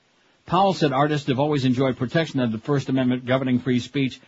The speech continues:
and slamming them with large fines would be a very touchy area for the F C C. Cops agreed. You know why they're saying this? 'Cause they know that it would never stand constitutional, uh, test in court. No chance. Cops agreed.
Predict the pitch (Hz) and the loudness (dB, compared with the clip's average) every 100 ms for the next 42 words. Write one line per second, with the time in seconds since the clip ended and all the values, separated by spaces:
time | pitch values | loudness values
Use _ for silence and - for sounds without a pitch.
0 | _ - 131 - 175 170 160 147 135 131 | _ -6 -4 0 0 0 0 0 0 2
1 | 131 123 143 135 123 127 117 151 151 - | 0 0 -2 0 0 0 0 0 0 0
2 | 190 180 160 135 156 135 120 120 123 123 | -2 0 -2 -2 0 0 0 0 0 0
3 | - 117 110 143 117 95 _ - 165 160 | 0 -2 -2 0 -2 -2 _ -4 -4 -2
4 | - 113 120 104 151 202 208 190 208 202 | -4 0 0 0 2 2 2 0 0 0
5 | 208 - - 180 151 160 190 156 139 139 | -2 -4 -4 -2 0 0 0 0 0 2
6 | 139 135 127 147 127 123 139 127 127 139 | 2 0 0 0 0 0 0 -2 0 0
7 | 104 117 113 117 113 135 120 110 - 127 | 2 0 2 0 0 0 2 0 2 0
8 | 101 143 147 135 117 90 - _ _ _ | 0 -2 -2 0 -2 -4 -14 _ _ _
9 | _ _ _ _ _ _ _ - 214 220 | _ _ _ _ _ _ _ 0 2 2
10 | 202 156 143 98 76 | -2 0 0 0 -6